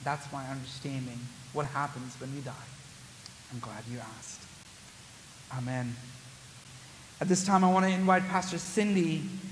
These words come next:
and Pastor Joanne and Dan Brown to join me as to how we need to prepare ourselves right now in this world.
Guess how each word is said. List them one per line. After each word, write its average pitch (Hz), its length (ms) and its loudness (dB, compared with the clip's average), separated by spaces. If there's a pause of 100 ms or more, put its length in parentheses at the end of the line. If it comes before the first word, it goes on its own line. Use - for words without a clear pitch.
and 160 100 -4
Pastor 170 300 4
Joanne 185 540 6
and 175 200 2
Dan 180 240 2
Brown 190 400 8
to 180 100 2
join 190 360 2
me 147 160 -2 (1120)
as 190 140 4
to 214 100 4
how 214 440 8 (200)
we 247 320 6
need 220 240 2
to 202 80 2
prepare 190 460 6
ourselves 151 760 0 (1000)
right 165 300 4
now 139 380 4
in 147 140 0
this 196 280 4
world. 123 300 -2